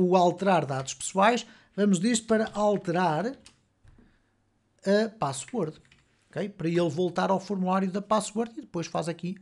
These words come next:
um return. Poderíamos fazer, fazer um redirecionamento, et cetera. Mas aqui temos também a solução. Aqui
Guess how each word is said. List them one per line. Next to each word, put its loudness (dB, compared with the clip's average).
um -4
return. -6
Poderíamos -6
fazer, -4
fazer -2
um -2
redirecionamento, 0
et -8
cetera. -2
Mas -4
aqui -6
temos 0
também -2
a -4
solução. -14
Aqui 2